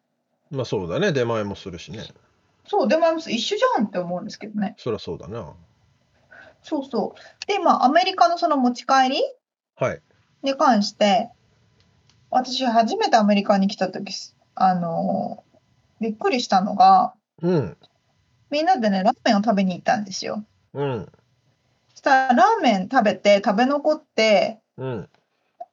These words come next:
Speaker 2: で、「カップください」って言って、みんなそのカップにラーメンの汁とかバーって入れて、それとか普通に持ち帰ってんの。
Speaker 1: <laughs> そうだよね。
Speaker 2: そう。
Speaker 1: あれでも、あれ、あれでもここ数年じゃない？その、
Speaker 2: あ、
Speaker 1: その光景。
Speaker 2: 本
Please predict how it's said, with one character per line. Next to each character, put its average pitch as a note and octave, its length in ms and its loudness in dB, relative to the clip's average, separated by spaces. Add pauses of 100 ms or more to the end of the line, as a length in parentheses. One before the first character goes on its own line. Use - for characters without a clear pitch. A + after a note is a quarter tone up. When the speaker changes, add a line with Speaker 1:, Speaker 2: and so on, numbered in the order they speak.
Speaker 2:
で、 D4+ 100 0
「カ F4+ 120 4
ッ F4+ 80 0
プ D4 120 -6
く C#4+ 100 2
だ D#4 120 2
さ D4 260 0
い」 D4+ 60 -2
っ - 20 -12
て G3 160 -6
言 - 20 -4
っ - 40 -12
て、 F3+ 440 2
み A#3 200 0
ん E4 100 -4
な E4+ 120 0
そ E4 120 -4
の C4+ 100 -4
カ F#4 180 4
ッ F#4 100 -6
プ A#3+ 100 -4
に G3+ 140 2
ラ B3 160 6
ー - 20 4
メ G#3 160 2
ン F3 60 -8
の G#3 80 -4
汁 G3 260 -2
と F3 80 -8
か F3 100 -8
バ G#3+ 300 6
ー G#3+ 40 4
っ G#3+ 40 -10
て G#3 80 -4
入 G3 40 -2
れ F#3 80 -6
て、 - 40 -14
そ - 80 -6
れ A#3+ 80 -2
と - 80 -8
か F#3+ 140 -2
普 - 100 -18 (280)
通 D4+ 180 0
に D#4+ 40 0
持 D4+ 120 -2
ち - 100 -12
帰 E4+ 120 6
っ G3+ 100 -2
て F#3+ 100 -2
ん - 80 -4
の。 - 80 -10
Speaker 1:
<laughs> - 220 -16
そ - 260 -14
う - 140 -20
だ G2+ 140 -10
よ G#2+ 220 -16
ね。 C#3+ 140 -12 (1160)
Speaker 2:
そ - 180 2
う。 F4 40 8
Speaker 1:
あ C4 140 8
れ - 60 6
で E4 60 6
も、 F3+ 140 4 (360)
あ D3+ 140 -2
れ、 A3 40 -2 (680)
あ D#3+ 160 -2
れ D#4 120 0
で D#4+ 120 0
も F3 140 -2
こ F3+ 180 -4
こ C4 100 -2
数 B3 340 -4
年 B3 220 -2
じ A3+ 80 -2
ゃ G#2+ 60 -2
な - 80 -10
い？ - 20 -20 (800)
そ - 260 -10
の、 G#2 160 -4
Speaker 2:
あ、 A#3 80 4
Speaker 1:
そ D#4 120 2
の D#4 80 -2
光 - 240 -2
景。 A4+ 80 -2
Speaker 2:
本 C#5+ 260 0